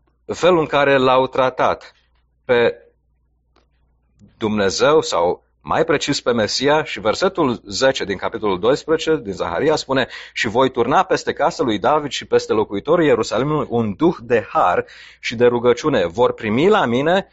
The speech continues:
la cel care, pe care l-au străpuns și îl vor jeli cum jelește cineva pe singurul său fiu și se vor tânguia amarnic cum se tânguie cineva după întâiul născut.”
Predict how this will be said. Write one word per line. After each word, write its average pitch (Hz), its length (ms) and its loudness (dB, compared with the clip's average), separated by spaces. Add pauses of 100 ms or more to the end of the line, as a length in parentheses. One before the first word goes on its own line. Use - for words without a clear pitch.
(220)
la 107 200 0
cel 175 320 2
care, 127 360 2
pe 113 160 -4
care 135 280 2
l-au 113 240 2
străpuns 107 580 -2
și - 140 -4
îl 107 140 2
vor 110 220 0
jeli 120 320 -2
cum 139 240 -6
jelește 113 380 0
cineva 104 380 -2
pe 104 140 -6
singurul 107 420 -4
său 107 280 -2
fiu 110 340 -2 (180)
și - 120 -10
se 113 100 -2
vor 104 180 0
tânguia 113 440 -2
amarnic 110 520 0
cum 95 260 -8
se - 180 -6
tânguie 110 420 -2
cineva 98 560 -2 (280)
după 117 400 0
întâiul 110 640 0
născut.” 95 580 -4